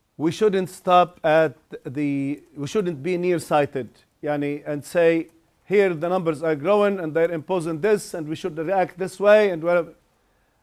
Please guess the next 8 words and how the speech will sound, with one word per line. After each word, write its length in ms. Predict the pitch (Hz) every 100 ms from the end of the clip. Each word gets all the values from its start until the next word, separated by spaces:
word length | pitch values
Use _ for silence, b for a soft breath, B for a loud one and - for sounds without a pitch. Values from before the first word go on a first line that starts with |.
| _
I 120 | 147 147
say 420 | - 165 165 - _ _ _
it's 180 | 170 -
about 340 | 165 147 156 -
time 260 | 170 165
to 120 | - 135
be 140 | 151
proactive, 1080 | 151 147 160 175 - 151 147 - 147 143